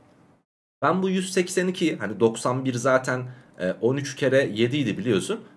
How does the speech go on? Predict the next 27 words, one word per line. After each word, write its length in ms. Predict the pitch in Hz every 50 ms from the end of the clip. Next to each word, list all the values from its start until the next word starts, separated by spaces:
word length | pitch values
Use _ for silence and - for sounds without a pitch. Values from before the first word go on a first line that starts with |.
| _ -
Şu 180 | - - - -
iki 300 | - 156 156 - - 220
ile 160 | 196 170 143
yediyi 360 | 131 135 151 151 180 180 170
çarparsam 720 | - 190 165 180 180 180 262 262 - - - 95 107 120
burası 300 | 143 175 175 170 - -
on 160 | - 147 175 180
üç 160 | 175 - -
kere 220 | - 175 180 165
on 280 | - 139 147 151 147 143
dört 220 | 135 117 113 -
olacaktır. 600 | 92 87 82 78 78 73 73 - - - - - _ _ - - - _ -
Yani 300 | 135 160 170 156 127 113
büyük 280 | 139 175 185 175 -
olan 220 | 165 143 135 127 156
on 180 | 240 277 247
dört, 280 | 170 98 82 - - - - _ _ -
küçük 300 | - 214 - - 214 -
olan 220 | 156 165 226 254 233
on 120 | 202 175
üçtür 300 | 135 123 127 - 247 220
diyebiliriz. 400 | 208 185 165 135 117 - 85 -
Yani 260 | 113 143 156 131 120
N 180 | 127 147 160 -
kaçmış? 600 | - 220 226 226 - - 269 254 - - - - _ _ _ _ _ _ _
On 220 | - 120 107 90 -
dört. 320 | 69 - - - - -